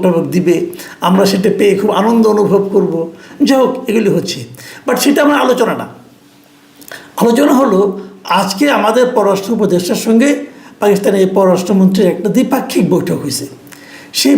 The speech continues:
বৈঠকের পর তারা কিছু আপনার, এ, সমঝোতা স্মারক, কিছু চুক্তি, এগুলো করেছে আর কি, খুবই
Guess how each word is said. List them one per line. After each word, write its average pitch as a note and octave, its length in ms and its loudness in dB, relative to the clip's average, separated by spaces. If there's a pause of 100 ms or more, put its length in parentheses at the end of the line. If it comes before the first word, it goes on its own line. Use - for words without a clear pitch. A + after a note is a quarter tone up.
বৈঠকের A#3+ 460 2
পর E4 160 -4
তারা D4 200 0
কিছু - 180 -2 (800)
আপনার, F#3 300 0 (200)
এ, F3 40 4 (200)
সমঝোতা G#3 440 4
স্মারক, F#3 340 2 (260)
কিছু G#3 160 -2 (120)
চুক্তি, - 320 -4 (120)
এগুলো C#4+ 180 2 (100)
করেছে A3 320 2
আর - 120 -6
কি, - 80 -16 (160)
খুবই E4+ 200 2